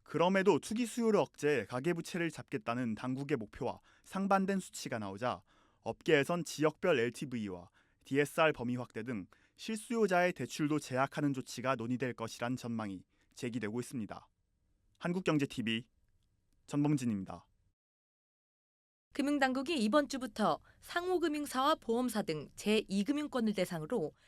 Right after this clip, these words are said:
Speaker 2: 풍선 효과 점검에 나서기로 했습니다. 은행들이 가계대출 증가 억제를 위해 금리를 인상하고 대출 한도를 축소하자,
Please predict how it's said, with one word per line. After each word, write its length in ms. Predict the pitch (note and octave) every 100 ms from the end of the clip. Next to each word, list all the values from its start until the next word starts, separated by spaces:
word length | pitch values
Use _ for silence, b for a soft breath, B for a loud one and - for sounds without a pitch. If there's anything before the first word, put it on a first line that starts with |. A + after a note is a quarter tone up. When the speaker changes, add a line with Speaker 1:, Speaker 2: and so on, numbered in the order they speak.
| b
Speaker 2:
풍선 420 | - G4+ G4 F#4
효과 280 | D#4+ D4+ D4
점검에 480 | C#4+ A3+ F#3 G3 A#3+
나서기로 480 | - E3+ C#4 C#4+ A3
했습니다. 640 | E3 - C#3+ C#3+ D3+ D3 - - _ _ _ _ _ _
은행들이 440 | G#3 C4 D4+ D4+ F4
가계대출 600 | - - D4+ D4 - D4
증가 320 | - A#3 C4 -
억제를 480 | F3+ - B3+ A3+
위해 380 | F#3 F3+ C4+ E3+ B B
금리를 420 | - B3 C4+ C#4 C#4
인상하고 720 | G#3+ A#3+ D4 C4+ G#3 E3 D3+ b b -
대출 380 | G3+ G#3 C#4+
한도를 340 | B3 A#3+ A#3 C#4+
축소하자, 800 | - - - C#4 E3+ G#3+ D#3+